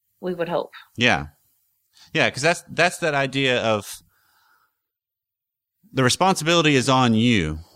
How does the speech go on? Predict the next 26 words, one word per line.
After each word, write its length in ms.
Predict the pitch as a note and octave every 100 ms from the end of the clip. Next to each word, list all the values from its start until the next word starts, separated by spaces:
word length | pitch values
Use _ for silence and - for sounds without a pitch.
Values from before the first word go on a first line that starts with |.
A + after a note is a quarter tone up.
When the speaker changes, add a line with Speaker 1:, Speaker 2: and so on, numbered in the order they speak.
| -
Speaker 2:
And 100 | A2
so 100 | B2
if 100 | A#2
you're 160 | F3+
the 100 | F3
high 240 | B2+ D3 D3
desire 300 | C#3 C3 A2
partner 420 | - A2+ F#2 F#2
and 100 | F#2
you're 180 | A2 A#2+
the 80 | G#2
male, 720 | G2+ G2+ G#2+ F2 D2 D2+ - _ _ _ _ _ _ _ _ _ _ _ _ _ _ _
I 120 | B2
fully 280 | C#3 D3+ D3+
believe 460 | A#2+ A2+ A#2+ A#2 F#2
the 80 | G2+
masculine 680 | G#2 G2+ A#2 - G#2 F#2+ F2+
can 240 | - F#2+
wake 320 | F#2 F#2+ G#2
up 280 | F2+ F#2 F#2
that 300 | F2 E2+ D#2+ -
in 180 | F2 D#2+
the 60 |
feminine, 640 | - - F2 D#2 C#2 C2+ F2 _ _ _
at 140 | F2
least 420 | F#2+ C3+ A#2+ -